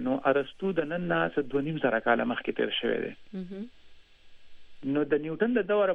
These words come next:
Speaker 1: پورې د ارسطو، آ، تیوریګانې چلېدې.
Speaker 2: صحیح.
Speaker 1: نو په هغې کې هغه دا خبره کړې وه چې دا ستوري چې کوم دي، دا بره ستوري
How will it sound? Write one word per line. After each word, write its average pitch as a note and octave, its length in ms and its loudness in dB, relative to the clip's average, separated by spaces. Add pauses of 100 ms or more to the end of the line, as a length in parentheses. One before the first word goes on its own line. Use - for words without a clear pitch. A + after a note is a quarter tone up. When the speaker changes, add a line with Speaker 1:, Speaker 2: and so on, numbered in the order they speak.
Speaker 1:
پورې F#3+ 180 2 (100)
د - 20 2 (140)
ارسطو، D3 420 2 (680)
آ، C3 400 2 (100)
تیوریګانې C#3 600 2
چلېدې. A2 380 0 (640)
Speaker 2:
صحیح. F3 300 -10 (580)
Speaker 1:
نو C#3+ 80 2
په - 140 2 (140)
هغې D3+ 260 4
کې - 140 0
هغه D#3 120 0
دا D#3 220 0
خبره C#3 240 2
کړې D#3+ 300 0
وه B2+ 100 -2 (560)
چې - 160 -12
دا C#3 160 4
ستوري G#3+ 320 -2
چې E3 160 -2
کوم D3 220 -4
دي، G3+ 140 0 (800)
دا C3 120 4
بره C3+ 320 2
ستوري B2+ 420 -2